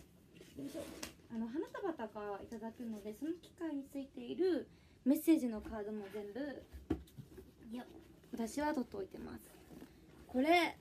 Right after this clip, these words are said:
私ナイキのね、靴箱に入れてるの。<laughs> こういうところはどこなんだろうなと思うんだよね。可愛いのとかに全然入ってないから。そう、これがもう初期からもらってたファンレターの一部。皆さんからもいただいた、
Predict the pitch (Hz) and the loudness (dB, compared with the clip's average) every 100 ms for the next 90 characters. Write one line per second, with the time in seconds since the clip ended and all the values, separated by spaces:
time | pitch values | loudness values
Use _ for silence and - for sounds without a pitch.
0 | - - 233 233 254 349 392 370 359 370 | -4 -2 0 2 6 6 8 8 8 6
1 | 320 330 370 403 370 339 349 349 330 330 | 4 4 4 8 8 10 10 12 12 12
2 | 320 285 - - - - - - - 679 | 12 10 4 0 -8 -14 -16 -12 -2 4
3 | 698 640 415 - 349 359 370 359 294 262 | 4 4 2 4 4 4 4 4 4 4
4 | 254 233 202 196 214 247 220 208 185 180 | 2 2 -2 -2 -2 -2 -2 -4 -4 -6
5 | 185 190 208 233 277 285 226 202 185 185 | -6 -8 -8 -2 2 2 2 -2 -4 -4
6 | 202 220 214 190 170 156 - - - - | -6 -6 -6 -4 -4 -6 -4 -6 -6 -16
7 | - - - 254 247 220 - 277 294 370 | -18 -6 4 6 6 4 4 4 6 6
8 | 285 277 269 - 226 202 196 190 190 - | 6 4 0 -2 0 0 0 -2 -4 -6
9 | 185 - - - - - - - - - | -8 -6 -10 -12 -18 -20 -20 -20 -20 -20
10 | - - - 226 226 233 214 208 254 294 | -20 -12 -6 -2 -2 -2 -2 2 4 4
11 | 302 - - - 220 185 - - - - | 2 0 -6 -6 -6 -6 -12 -18 -20 -20
12 | - - - 233 247 240 220 208 196 196 | -20 -16 -6 -2 0 0 0 -2 -2 -4
13 | 196 202 196 202 208 202 - | -4 -4 -4 -6 -6 -6 -6